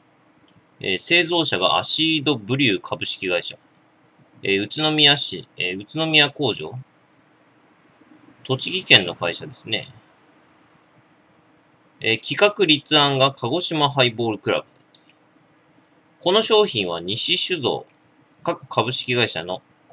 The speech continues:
協力をもとに企画しました。だそうです。なんかいろいろ書いてあります。宝山ってあの、芋焼酎で有名ですよね。富の宝山とか。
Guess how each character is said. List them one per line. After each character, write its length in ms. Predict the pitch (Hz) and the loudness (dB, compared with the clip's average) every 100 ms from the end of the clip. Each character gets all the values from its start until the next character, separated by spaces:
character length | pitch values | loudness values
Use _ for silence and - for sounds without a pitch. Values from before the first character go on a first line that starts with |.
| _ | _
協 260 | - 147 147 | -2 0 2
力 300 | 143 135 131 | 0 0 0
を 140 | 131 _ _ _ - | 0 _ _ _ -6
も 140 | 110 | -4
と 100 | 147 | -2
に 140 | 110 | -2
企 120 | - - | -4 0
画 200 | 107 - | 0 0
し 140 | - | -6
ま 120 | 90 | -6
し 120 | - | -6
た。 80 | - _ _ _ _ _ _ _ _ _ _ _ _ _ - _ _ _ _ _ _ - | -10 _ _ _ _ _ _ _ _ _ _ _ _ _ -20 _ _ _ _ _ _ -16
だ 140 | - 87 | -8 -8
そ 120 | 85 | -8
う 20 | |
で 760 | - _ _ _ _ - - - | -18 _ _ _ _ -8 0 0
す。 60 | |
な 100 | - | -2
ん 40 | 107 | -6
か 80 | 85 | -6
い 60 | |
ろ 80 | 92 | -6
い 40 | |
ろ 60 | 90 | -10
書 100 | - | -8
い 60 | 90 | -8
て 80 | 131 | -10
あ 20 | |
り 60 | - | -20
ま 80 | - - _ | -20 -20 _
す。 500 | - - - - - - - _ _ _ _ _ _ - - _ - | -12 -10 -8 -10 -14 -18 -20 _ _ _ _ _ _ -20 -20 _ -6
宝 220 | 262 269 | -2 2
山 180 | 131 101 | 2 0
っ 40 | |
て 140 | 95 | -4
あ 120 | 87 92 | -4 -4
の、 220 | 85 87 | -8 -8
芋 240 | 107 160 | -4 -2
焼 160 | 180 170 | -2 -4
酎 120 | - | -4
で 80 | 76 | -4
有 220 | 85 113 | -4 -4
名 200 | 123 117 | -2 0
で 100 | 110 | -2
す 100 | - | -8
よ 80 | - | -16
ね。 140 | - 131 | -20 -8
富 240 | 165 151 | -4 -2
の 80 | 92 | -2
宝 240 | 87 87 | -4 -8
山 180 | 73 71 | -10 -14
と 120 | |
か。 60 | - | -16